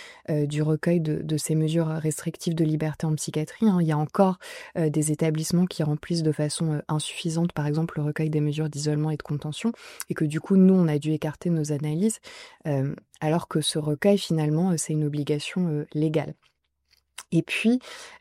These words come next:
euh, ce qui est intéressant dans la littérature sur les variations de, de pratiques médicales, euh, c'est qu'on voit que le suivi,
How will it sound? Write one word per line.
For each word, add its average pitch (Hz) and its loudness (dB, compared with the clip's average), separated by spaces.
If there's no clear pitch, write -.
euh, 156 4
ce - -4
qui 175 2
est - 6
intéressant 165 4
dans 202 8
la 156 4
littérature 156 0
sur - -2
les 156 4
variations 156 0
de, 160 0
de - -6
pratiques - -6
médicales, 160 0
euh, 165 2
c'est 156 2
qu'on 170 2
voit 190 4
que - -2
le 156 4
suivi, 190 4